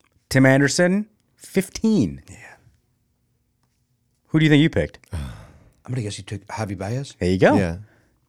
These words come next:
Speaker 1: Javi?
Speaker 2: Eleven.
Speaker 1: Ten.
Speaker 3: Ten, yeah.
Speaker 1: So that is twenty from you to you.
Speaker 3: I, I have, I have, it's, it's in, I, it's in the, it's in my wallet. In the
Speaker 1: Ugh.
Speaker 2: What are you doing
Speaker 1: I
Speaker 2: here?
Speaker 1: texted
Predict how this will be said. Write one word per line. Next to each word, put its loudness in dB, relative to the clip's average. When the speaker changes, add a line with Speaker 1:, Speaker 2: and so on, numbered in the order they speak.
Speaker 1:
Javi? 2
Speaker 2:
Eleven. -18
Speaker 1:
Ten. 2
Speaker 3:
Ten, -10
yeah. -12
Speaker 1:
So -2
that 6
is 0
twenty 2
from 0
you 4
to 2
you. 2
Speaker 3:
I, 2
I -6
have, -8
I -18
have, -10
it's, -8
it's -10
in, -4
I, -4
it's -14
in -4
the, -10
it's -12
in -6
my -8
wallet. -8
In -10
the -4
Speaker 1:
Ugh. 4
Speaker 2:
What -4
are -6
you -2
doing -4
Speaker 1:
I 4
Speaker 2:
here? -2
Speaker 1:
texted 0